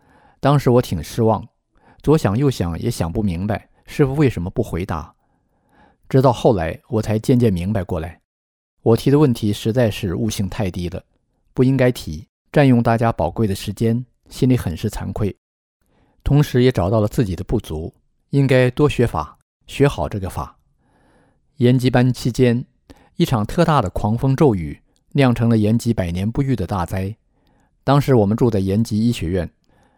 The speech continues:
那天上午，一个个大闪电连接一阵轰鸣，持续不断。瓢泼大雨一阵紧似一阵，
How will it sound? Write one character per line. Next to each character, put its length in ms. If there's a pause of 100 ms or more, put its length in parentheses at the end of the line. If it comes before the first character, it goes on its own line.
(140)
那 140
天 140
上 200
午， 300 (400)
一 140
个 160
个 180
大 160
闪 240
电 300
连 200
接 140
一 100
阵 240
轰 240
鸣， 280 (320)
持 180
续 220
不 120
断。 220 (540)
瓢 180
泼 140
大 180
雨 140
一 180
阵 240
紧 220
似 180
一 80
阵， 240